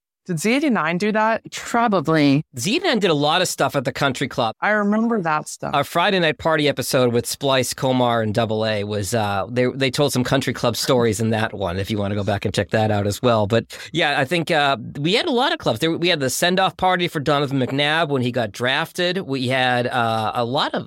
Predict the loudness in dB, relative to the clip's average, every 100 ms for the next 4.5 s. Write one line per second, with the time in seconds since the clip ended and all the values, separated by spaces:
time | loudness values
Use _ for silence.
0 | -4 -2 0 0 -2 -2 -4 -4 -4 -4
1 | 0 -2 0 -2 -6 _ _ _ _ -4
2 | -2 -2 0 -2 0 -2 0 0 0 0
3 | 0 0 0 0 -2 0 0 0 -2 -6
4 | -8 -8 -8 -8